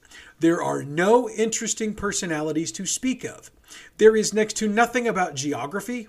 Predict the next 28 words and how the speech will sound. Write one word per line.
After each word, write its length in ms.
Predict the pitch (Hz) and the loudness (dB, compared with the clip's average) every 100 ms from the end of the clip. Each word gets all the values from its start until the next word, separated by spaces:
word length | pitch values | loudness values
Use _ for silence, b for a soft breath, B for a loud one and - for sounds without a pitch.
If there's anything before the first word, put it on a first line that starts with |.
| _ | _
politics, 560 | 196 190 202 208 214 - | -6 -4 -4 -6 -8 -12
or 140 | 196 196 | -10 -10
culture." 520 | - 170 156 - - _ _ _ - | -6 -6 -4 -8 -12 _ _ _ -6
End 240 | 196 170 | -4 -4
quote. 380 | - 214 - - _ _ B B B | -8 -14 -16 -20 _ _ B B B
He 160 | - 226 | 0 4
then 240 | 226 254 | 4 4
went 140 | 214 175 | 2 2
on 160 | 170 | 0
to 80 | 165 | 0
discuss 400 | 147 - 170 147 | -2 0 0 0
the 80 | 151 | -2
lack 280 | 147 156 151 | 0 0 -2
of 100 | - | -2
cities 560 | - 240 240 233 170 | 0 2 0 -2 -2
or 100 | 143 | -4
other 160 | 131 135 | -4 -2
areas 320 | 143 147 - | 0 0 -2
to 140 | 151 | -6
explore 600 | 139 - - 214 226 226 | -6 -8 -6 2 6 6
in 140 | 226 156 | 4 -2
the 60 | |
player's 400 | 143 165 151 143 | -2 2 2 0
handbook 440 | 208 240 220 226 - | -2 -2 0 -2 -2
or 180 | 165 175 | -4 -2
the 80 | 208 | 0
marshal's 400 | 226 220 175 143 | 0 0 -2 -6
handbook. 460 | 143 107 - - | -8 -10 -18 -20